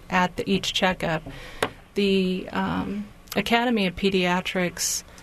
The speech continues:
uh, basically has put together really nice resources that allow us to start screening kids early, um, informally, and then when they're usually about eighteen months, we start doing formal checklists in the office. Well before that age, though,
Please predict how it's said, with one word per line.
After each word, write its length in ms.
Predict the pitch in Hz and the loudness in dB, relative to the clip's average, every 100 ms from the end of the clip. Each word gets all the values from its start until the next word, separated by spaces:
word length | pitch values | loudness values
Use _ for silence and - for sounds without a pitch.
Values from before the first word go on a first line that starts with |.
| - - - - | -20 -20 -20 -12
uh, 320 | - 180 - - | -6 -4 -4 -4
basically 640 | 190 196 190 190 190 180 | 4 4 4 0 2 4
has 240 | 180 170 - | 4 4 2
put 180 | 202 | 0
together 320 | 196 185 175 170 | 2 2 4 4
really 240 | 185 185 | 4 4
nice 280 | 175 170 - | 4 2 4
resources 580 | 175 170 175 160 165 160 | 2 4 2 2 -2 2
that 140 | 175 | 4
allow 360 | 160 170 185 185 | 4 4 4 4
us 160 | 170 - | 2 0
to 120 | 180 | 0
start 440 | - 185 170 - | 2 4 2 0
screening 440 | - - 226 208 190 | -2 2 4 4 4
kids 400 | 190 175 160 - | 4 4 2 0
early, 680 | 220 254 208 185 175 165 - | 4 4 6 4 4 0 -6
um, 360 | 175 170 170 180 - - - - | -4 -2 -2 -4 -10 -20 -20 2
informally, 840 | 226 254 - 165 160 156 160 165 - | 4 4 4 2 4 2 0 -2 2
and 200 | 185 180 | 4 6
then 200 | 180 180 | 4 4
when 160 | 196 | 4
they're 140 | 202 196 | 6 4
usually 460 | 196 226 226 208 | 4 4 2 0
about 200 | 180 165 | 2 4
eighteen 340 | 175 190 196 175 | 2 2 2 2
months, 360 | 175 170 - - - | 2 0 -2 -4 -2
we 80 | 180 | 2
start 300 | - 185 170 | 4 4 4
doing 220 | 180 175 | 4 2
formal 400 | 160 - 185 170 | 2 4 4 4
checklists 500 | 160 160 160 - 160 - | 0 -2 0 -2 -2 -2
in 80 | |
the 100 | 160 | -2
office. 500 | - 180 - 175 - - - - - - - - - | -2 -4 -6 -8 -8 -12 -16 -16 -16 -18 -20 -12 -2
Well 320 | 196 226 254 | 2 4 4
before 480 | 220 196 - 196 185 | 2 -2 4 4 6
that 220 | 175 170 | 4 4
age, 420 | 165 143 160 - | 4 2 0 -4
though, 380 | - - - | -2 -2 -2